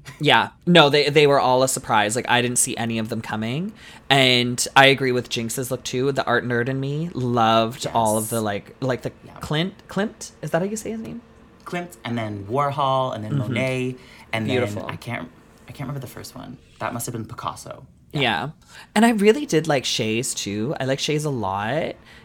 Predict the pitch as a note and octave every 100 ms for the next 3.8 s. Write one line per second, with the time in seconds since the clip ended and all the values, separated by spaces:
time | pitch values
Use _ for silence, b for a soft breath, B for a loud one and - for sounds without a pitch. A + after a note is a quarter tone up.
0 | B C3+ C#3 B2 C3+ C#3+ F3 F3 D3 C3
1 | B2+ A#2 G#2+ G#2 A2+ E3+ A3 - - C3+
2 | B2 A#2 A2+ A2+ B2 A2+ A2+ A#2 A2 G2+
3 | G2+ D#3 D3+ - F#3 A3+ - -